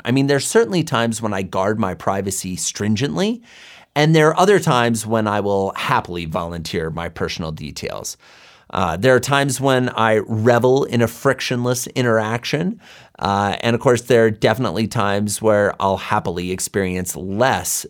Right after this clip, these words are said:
because I'm not willing to share more. And so if I had to pick, and I guess I do since this is an agree to disagree episode, I'm gonna have to go with privacy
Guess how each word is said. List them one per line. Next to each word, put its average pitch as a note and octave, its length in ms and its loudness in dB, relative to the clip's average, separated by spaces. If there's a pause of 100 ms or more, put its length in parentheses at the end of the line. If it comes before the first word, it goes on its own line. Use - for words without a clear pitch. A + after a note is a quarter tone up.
because G#2+ 460 0 (100)
I'm D#3 140 2
not F3 160 0
willing C3+ 300 -2
to C3+ 40 -4
share D3+ 240 0
more. F3 400 -2 (540)
And D3 160 2
so F#3 240 6
if E3 160 0
I F#3+ 140 4
had C#4 260 2
to E3 80 2
pick, G2+ 280 2
and A2 120 0
I G#2+ 60 0
guess G#2+ 260 -2
I F#2+ 80 2
do F#2 320 -2
since F2+ 320 -4
this E2+ 180 -4
is F2+ 140 -4
an F2+ 100 -4
agree F#2+ 360 -4
to E2+ 100 -2
disagree D#2+ 580 -4
episode, C2 600 -4 (440)
I'm F#3+ 160 4
gonna C4+ 160 2
have C#3+ 220 -2
to B2 80 -4
go F#2+ 180 2
with - 300 -2
privacy - 880 0